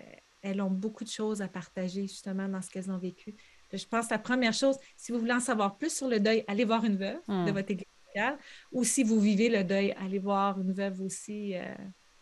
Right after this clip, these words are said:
Speaker 1: la même chose pour, euh, pour s'encourager puis, euh, s'aider.
Speaker 2: Excellent. Ben, j'ai hâte de lire ton livre, Valérie.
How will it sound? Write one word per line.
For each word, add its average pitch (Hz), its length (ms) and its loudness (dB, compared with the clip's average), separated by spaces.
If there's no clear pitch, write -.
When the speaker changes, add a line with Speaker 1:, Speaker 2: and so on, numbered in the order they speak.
Speaker 1:
la 196 80 2
même 185 180 2
chose 208 300 -4
pour, 196 240 -6
euh, 180 220 -4
pour - 160 -14
s'encourager 190 840 -4
puis, - 200 -16
euh, - 40 -12
s'aider. 196 360 -14
Speaker 2:
Excellent. 165 420 -6
Ben, 165 180 -2
j'ai 170 220 4
hâte 202 180 8
de 214 80 6
lire 202 200 4
ton 208 120 2
livre, 190 380 2
Valérie. 160 400 -2